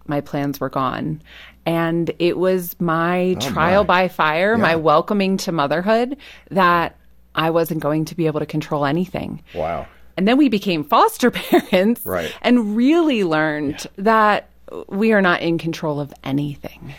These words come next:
Speaker 2: It does. It can knock, let me say it this way, it'll knock sense into you.
Speaker 1: Yeah.
Speaker 2: If that makes sense.
Speaker 1: Yeah.
Speaker 2: You know, you think, all of us as parents think we can kinda control
Speaker 1: Right.
Speaker 2: things.
Speaker 1: No parent is in
Speaker 2: No.
Speaker 1: control.
Speaker 2: No. And, that, you know, the Lord chose to give us free will, and it definitely comes out in those,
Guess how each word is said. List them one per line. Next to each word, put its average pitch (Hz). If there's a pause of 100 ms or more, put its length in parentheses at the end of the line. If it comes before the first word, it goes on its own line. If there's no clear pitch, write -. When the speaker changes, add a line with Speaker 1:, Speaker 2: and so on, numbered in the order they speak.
(120)
Speaker 2:
It 139
does. 151
It 127
can 110
knock, 120
let 131
me 151
say 131
it 95
this 95
way, 80
it'll 87
knock 87
sense 98
into 90
you. - (320)
Speaker 1:
Yeah. 156
Speaker 2:
If 120
that 120
makes 113
sense. -
Speaker 1:
Yeah. 175
Speaker 2:
You 247
know, 101
you 110
think, 156 (100)
all 226
of 90
us -
as -
parents -
think -
we 87
can 76
kinda 98
control -
Speaker 1:
Right. 320
Speaker 2:
things. 202
Speaker 1:
No 254
parent 220
is -
in 143
Speaker 2:
No. -
Speaker 1:
control. 117
Speaker 2:
No. 73
And, 92
that, 101
you 110
know, 107
the 95
Lord 95
chose 98
to 95
give 90
us 90
free 98
will, 95
and 85
it -
definitely 90
comes 82
out 85
in -
those, 78